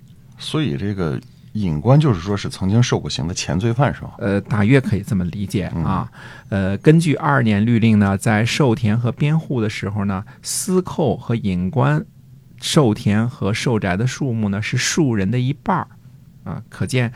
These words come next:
Speaker 2: 至少在吕后二年的时候，司寇和隐官呢，也列入了编户民的范畴。
Speaker 1: 嗯。
Speaker 2: 虽然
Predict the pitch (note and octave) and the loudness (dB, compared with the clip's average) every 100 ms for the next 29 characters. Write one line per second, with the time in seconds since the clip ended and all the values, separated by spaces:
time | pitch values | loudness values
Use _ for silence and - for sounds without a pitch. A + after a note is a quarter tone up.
0 | - - - - F3+ B2 - - B2 A2+ | -12 -20 -10 0 0 2 -2 -2 -2 -2
1 | G2 G2+ B2 - E3+ D#3+ G2 F2+ G2 - | -4 -2 -2 0 0 2 0 0 -2 -4
2 | F#2+ - F#2 A#2 - - D#3+ - B2+ F#2 | -8 -8 -10 -6 -6 -2 -4 -2 -2 -2
3 | - G2+ G2 F#2+ G#2+ A#2 B2 G2 - - | -2 -2 -2 -4 -2 0 0 -2 -6 -18
4 | - - G2+ E2+ B2+ A2+ G2+ F#2+ F#2 A2+ | -12 -2 0 2 4 4 4 2 0 -2
5 | A2+ A#2+ G#2+ F2+ F2+ F#2 G2+ G#2+ E3 B2 | -2 -2 -2 0 0 0 -2 -4 -4 -4
6 | F#2+ - E2+ - - C#2+ C#2+ - B2 A#2+ | -6 -10 -10 -12 -12 -12 -10 -4 0 2
7 | A2 | 2